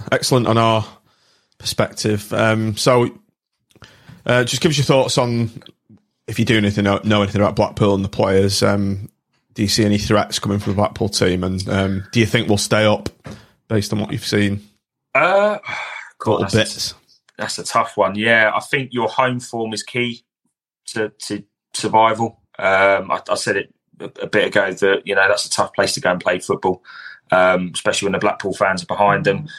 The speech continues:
Speaker 2: I think the players that are, are probably the ones that tore us apart last time, are the, you know, last time round, they're, they're gonna cause us, cause us problems. I think physicality wise, you,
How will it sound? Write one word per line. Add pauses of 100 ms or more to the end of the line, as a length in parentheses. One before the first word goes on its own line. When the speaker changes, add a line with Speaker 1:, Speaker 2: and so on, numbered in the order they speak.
(380)
Speaker 2:
I
think
the
players
that
are,
are (220)
probably
the
ones
that
tore
us
apart
last
time, (180)
are
the, (500)
you
know,
last
time
round,
they're,
they're
gonna
cause
us, (320)
cause
us
problems.
I
think
physicality
wise,
you,